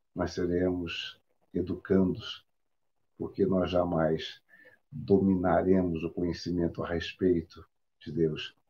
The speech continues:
porque Deus é tão inesgotável que nem a eternidade toda, <laughs> que não tem início nem fim, poderá cumprir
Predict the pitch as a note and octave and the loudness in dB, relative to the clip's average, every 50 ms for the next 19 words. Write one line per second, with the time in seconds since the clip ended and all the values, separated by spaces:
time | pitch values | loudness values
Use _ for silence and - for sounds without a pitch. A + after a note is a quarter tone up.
0 | _ - _ _ _ _ _ - - - - - F2 D#2 D2+ F2 E2+ D#2+ D#2+ D#2 | _ -20 _ _ _ _ _ -16 -16 -12 -6 -4 -4 -2 -2 0 0 0 0 -2
1 | - - - - - F2 F2 E2 - - - _ _ _ - B2 C3+ B2 A2 G2 | -4 -6 -10 -8 -6 -2 -2 -2 -2 -4 -8 _ _ _ 6 8 8 8 8 6
2 | F#2 F#2 F2 E2+ E2 E2 E2 - - D2+ D2 D2+ D#2 D#2 D#2 D#2 - _ _ _ | 4 4 2 2 2 -2 -2 -2 0 2 2 2 2 0 -4 -10 -12 _ _ _
3 | _ _ _ _ _ _ _ _ _ _ _ - - F2 G2 G2+ G#2 A2 A#2 A#2+ | _ _ _ _ _ _ _ _ _ _ _ -12 -4 2 4 6 6 8 6 4
4 | - - - - _ _ _ - - F2+ G2 G2 F#2+ - - G2 F#2 F2+ A2 G#2 | 2 0 -4 -12 _ _ _ -2 4 6 8 8 6 6 2 0 2 2 2 0
5 | F2 E2 - D#2 D#2 D#2+ D#2+ D#2 - - - _ _ - G#2 A#2 B2 A#2+ - D#2+ | 0 2 2 2 2 2 2 0 -2 -8 -14 _ _ 4 6 8 6 6 4 -2
6 | D2 - _ _ _ _ _ _ _ _ - - - _ - - - - _ - | -6 -6 _ _ _ _ _ _ _ _ -16 -16 -14 _ -16 -16 -16 -16 _ -20
7 | - - - - _ _ _ _ - - G2 F#2 F#2+ F#2+ F#2+ F#2+ - - G2+ F#2+ | -20 -20 -20 -20 _ _ _ _ -4 -2 0 4 4 4 4 4 4 4 4 4
8 | F#2 F2+ F2+ F#2 F#2 F2+ F2 - F2 E2 E2 E2+ E2+ D#2+ - - - F#2+ G2 G2 | 4 4 2 2 2 2 0 -2 -4 -4 -2 -2 -2 -4 -4 -6 -4 -2 -2 -2
9 | F#2+ F#2+ - _ _ _ _ _ _ _ _ - - - - - _ _ _ _ | -2 -6 -10 _ _ _ _ _ _ _ _ -20 -20 -20 -20 -20 _ _ _ _
10 | _ - G#2 G#2 G2+ G#2+ G#2 F#2+ F#2+ F#2 F#2 F2+ - - - _ _ _ _ _ | _ 8 8 10 10 12 10 12 12 12 12 10 10 8 2 _ _ _ _ _
11 | - - F#2+ F2+ F2 - - G#2 G2+ G#2 G2+ F#2 - - - - | -4 -2 -2 -2 -2 0 4 6 8 8 8 6 4 2 -4 -14